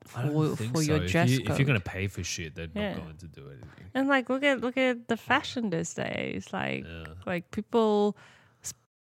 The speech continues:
Speaker 2: w-, like, pay freaking big money for something that looks like, what the fuck?
Speaker 1: Yeah, yeah,
Speaker 2: Did
Speaker 1: yeah,
Speaker 2: you see
Speaker 1: yeah.
Speaker 2: those Gucci, Gucci tights?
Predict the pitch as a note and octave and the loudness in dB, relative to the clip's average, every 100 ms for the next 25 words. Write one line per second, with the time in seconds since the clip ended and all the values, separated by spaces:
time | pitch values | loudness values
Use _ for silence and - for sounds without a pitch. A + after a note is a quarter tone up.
0 | _ - A2+ - - F3+ E3+ D#3 _ - | _ -16 -10 -6 -2 0 0 0 _ -2
1 | G3+ G3 F#3+ - - - F#3+ G#3+ G#3+ G#3 | 4 4 4 0 -10 2 4 6 6 4
2 | F#3+ F3 D3+ E3 E3+ F3+ D3+ D3 F3 G3+ | 6 2 2 4 4 4 6 6 4 0
3 | - E3 D#3 - - D#3+ E3 - F#3 F#3 | 2 4 4 2 2 2 0 0 0 2
4 | E3+ C#3+ - D3+ - D3+ C#3+ D3+ D#3+ D#3 | 2 2 2 -2 -2 -4 -2 0 0 0
5 | - D#3 D#3+ - - - G#2+ C3+ G2+ F#2+ | -4 -6 -6 -6 -10 0 4 4 4 0
6 | G2 D4+ F4 A4 A4+ G4+ G4 C4+ G3+ G#3 | 4 6 8 8 8 10 8 6 4 2
7 | A3+ - G#3 G3 F#3 A3+ B3 A#3+ G3+ - | 2 0 -4 0 4 4 4 2 2 2
8 | F3+ F3+ A3+ C#4+ - | 6 6 6 2 -4